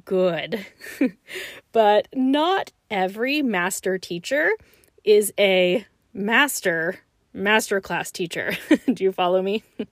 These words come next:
I am sure that I'm not the only one who has sat through my fair share of very mediocre masterclasses. The most common problem I see in the masterclass setting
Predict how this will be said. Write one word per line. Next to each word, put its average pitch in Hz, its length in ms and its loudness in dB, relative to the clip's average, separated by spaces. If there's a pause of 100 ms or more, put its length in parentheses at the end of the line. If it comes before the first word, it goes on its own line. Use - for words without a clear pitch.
(880)
I 254 400 4
am 320 160 -2
sure 240 340 2
that 202 140 0
I'm 196 160 -2
not 185 220 -2
the 185 180 0
only 240 340 2
one 165 380 -2
who 220 340 0
has 185 220 -4
sat - 500 -2
through 190 560 -2
my 180 300 -6
fair 180 420 -4
share 170 560 -2
of 180 340 0
very 233 440 -2
mediocre 180 920 0
masterclasses. - 1000 -10 (680)
The 226 120 0
most 285 280 0
common 359 440 2
problem 165 420 -4
I 170 100 -4
see 160 500 -8 (100)
in 185 180 -6
the 170 80 -6
masterclass 170 600 -6
setting 170 460 -6